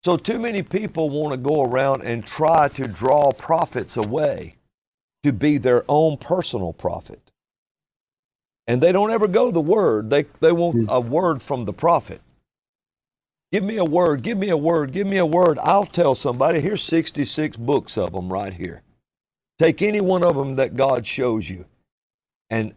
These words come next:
Speaker 1: and you become the prophet of your own life.
Speaker 2: Good, good.
Speaker 1: Then if the Lord gives me a word, I'll give it, but don't try to hire me as a prophet, 'cause I'm not for hire.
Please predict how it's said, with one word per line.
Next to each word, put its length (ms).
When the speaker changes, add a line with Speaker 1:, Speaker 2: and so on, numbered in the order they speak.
Speaker 1:
and 240
you 100
become 380
the 80
prophet 460
of 120
your 180
own 200
life. 560
Speaker 2:
Good, 400
good. 300
Speaker 1:
Then 160
if 100
the 80
Lord 380
gives 260
me 140
a 80
word, 340
I'll 200
give 300
it, 140
but 200
don't 280
try 220
to 80
hire 320
me 200
as 120
a 60
prophet, 500
'cause 140
I'm 200
not 200
for 140
hire. 540